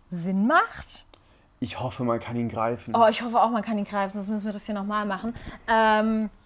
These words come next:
Speaker 1: genau, vielen Dank fürs Zuhören. Wie immer, schreibt mir gerne auf Instagram. Mir, mein Name ist in den Shownotes. Und ich freue mich auf euer Feedback. Ich freue mich auf eure Anregungen. Ach,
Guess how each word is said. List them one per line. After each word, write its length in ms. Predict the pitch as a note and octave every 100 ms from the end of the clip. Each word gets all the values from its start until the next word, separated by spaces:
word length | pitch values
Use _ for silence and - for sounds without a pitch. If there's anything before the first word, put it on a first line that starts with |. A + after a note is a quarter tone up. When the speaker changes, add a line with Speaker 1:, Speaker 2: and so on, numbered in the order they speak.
| - -
Speaker 1:
genau, 340 | C4 G#4 E4
vielen 240 | A#3+ F4+ F4+
Dank 160 | F4
fürs 200 | D#4+ D4
Zuhören. 380 | - D#4+ D4+ D4+ D4+ A#3
Wie 160 | B3 C#4+
immer, 440 | B3 D4 D4+ D4
schreibt 440 | - - B3 C4 A#3+
mir 160 | A#3+
gerne 500 | F#3 G#3 G#3 A3 -
auf 400 | F3 F#3 F3+ - - F#4
Instagram. 720 | G4 - E4+ D4+ C#4+ A3+ G3+
Mir, 420 | G3+ G#3+ A3+ A3+ G#3
mein 360 | E3+ E3 F3+
Name 360 | E3+ F3 F#3 E3+
ist 160 | F3
in 140 | F3+ F#3
den 200 | F#3 F3+
Shownotes. 920 | - G3+ G#3 B3+ C4 C4+ C4+ C#4+ - - - - -
Und 760 | A#3 A#3 A3+ A3 A3+ A3 A3+ A3+ -
ich 160 | A3 -
freue 160 | A3+
mich 160 | C#4+ -
auf 80 | G#3+
euer 260 | G#3 F#3
Feedback. 580 | - - D4+ - F4+ F4+ - -
Ich 180 | A3
freue 260 | - A3+ A#3
mich 240 | B3 A#3+ -
auf 480 | F3+ G#3 G#3 G3 - G3
eure 300 | F#3+ F3 - -
Anregungen. 680 | C4 D#4+ E4 D#4+ D#4 D#4 D#4 - - -
Ach, 120 | -